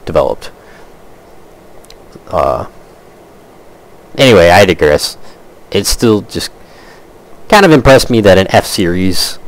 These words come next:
was not a kinda core diesel locomotive that I feel like should have come. Is it basic bitch? Absolutely. Yeah, I said bad word. I know.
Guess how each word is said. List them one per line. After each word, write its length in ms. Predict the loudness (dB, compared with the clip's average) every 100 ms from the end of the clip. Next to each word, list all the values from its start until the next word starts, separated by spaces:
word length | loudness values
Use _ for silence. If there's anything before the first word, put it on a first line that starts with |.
| -4 -4 -10 -18 -20 -20 -18
was 400 | -6 -2 -2 -2
not 460 | -2 0 0 -4 -10 -16 -14 -10
a 320 | -8 -8 -10 -14 -16 -16 -20 -20 -20 -18 -18 -20 -20 -20 -20 -20 -20 -20 -20 -20 -20 -8
kinda 160 | -8
core 320 | -4 -2 0
diesel 320 | -2 -6 -6 -4
locomotive 420 | -4 -4 -4 -4
that 160 | -8 -10 -16 -12
I 140 | -8
feel 240 | -8 -6 -4
like 240 | -4 -6
should 240 | -10 -10 -2
have 260 | 0 0
come. 300 | -2 -2 -2 -8 -20 -20 -20 -20 -8
Is 180 | -4 -2
it 100 | 0
basic 360 | 0 0 -2 0
bitch? 340 | 0 0 -4 -16 -20 -2
Absolutely. 680 | 2 2 0 -2 -4 -4 -8 -10
Yeah, 260 | -4 -2 0
I 100 | -2
said 360 | -2 -4 -2
bad 240 | -4 -4 -4
word. 240 | -8 -10 -10
I 200 | -8 -8
know. 240 | -8 -10